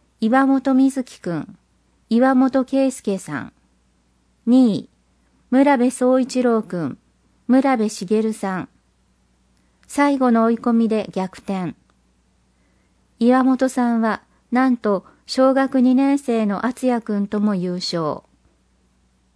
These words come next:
写真があります。招待選手の広山晴美選手が応援。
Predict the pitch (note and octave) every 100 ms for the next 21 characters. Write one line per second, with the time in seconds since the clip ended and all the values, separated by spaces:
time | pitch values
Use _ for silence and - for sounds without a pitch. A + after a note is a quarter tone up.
0 | _ _ _ _ _ _ _ _ - B3+
1 | A#3+ B3+ B3 A#3+ A#3+ A3+ G#3+ A#3+ - -
2 | _ _ _ _ _ _ _ _ _ _
3 | _ - D#4 D#4 D#4 D#4 - D4 C#4+ -
4 | G#3+ F#3+ - - A#3+ B3+ B3+ B3 B3+ A#3+
5 | B3 B3 B3+ B3+ B3 B3 F#3+ E3+ D3+ G3
6 | G3+ G3 F#3+ F3